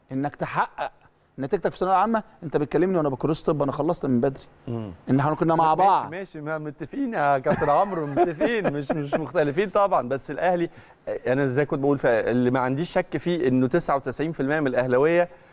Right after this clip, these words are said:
Speaker 2: عندهم، آه، ثقه انه الدوري ان شاء الله باذن الله هيتحسم في اللحظات الاخيره، وان الدوري باذن الله في الجزيره.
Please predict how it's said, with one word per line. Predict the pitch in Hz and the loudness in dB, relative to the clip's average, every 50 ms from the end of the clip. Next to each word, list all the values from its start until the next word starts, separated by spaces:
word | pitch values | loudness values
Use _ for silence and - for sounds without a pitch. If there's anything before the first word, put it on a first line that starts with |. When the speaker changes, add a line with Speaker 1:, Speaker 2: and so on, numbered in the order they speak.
| - - - - - - | -20 -20 -20 -16 -6 -4
Speaker 2:
عندهم، | - 120 127 131 131 156 175 185 175 156 - - - - - - | -2 -2 -2 0 2 2 2 2 2 0 -4 -10 -16 -18 -8 -4
آه، | - 113 117 - - - | -2 0 0 0 0 -2
ثقه | - - - - 190 190 - 214 196 196 - _ _ | -2 -2 0 0 0 0 0 -4 -4 -4 -8 _ _
انه | 135 131 135 135 131 135 | 0 2 2 2 2 2
الدوري | 135 123 123 151 175 196 208 202 214 214 208 208 _ _ - | 0 2 2 2 4 4 2 0 0 -2 -8 -12 _ _ -12
ان | 123 | -12
شاء | 117 - 165 160 | -4 0 2 2
الله | 156 156 156 | 4 2 0
باذن | 151 160 156 151 156 147 | 0 -2 -6 -4 -4 -2
الله | 143 147 160 160 | 0 0 2 2
هيتحسم | 147 143 - - 160 - 151 | 2 0 -2 -6 -6 -6 -6
في | 135 - - 135 | -6 -4 -4 -4
اللحظات | 131 151 - 127 135 151 - | -4 -2 -2 -2 -2 -2 -2
الاخيره، | 170 135 - - 180 165 170 | -2 -2 0 0 0 2 2
وان | 160 147 135 | 2 2 0
الدوري | 123 113 143 143 139 135 | 0 0 2 2 2 2
باذن | 127 - 147 131 131 123 | 0 0 0 0 0 0
الله | 117 123 123 | 0 0 -2
في | - 127 | -2 -4
الجزيره. | 104 107 104 90 107 - | -6 -6 -8 -8 -8 -8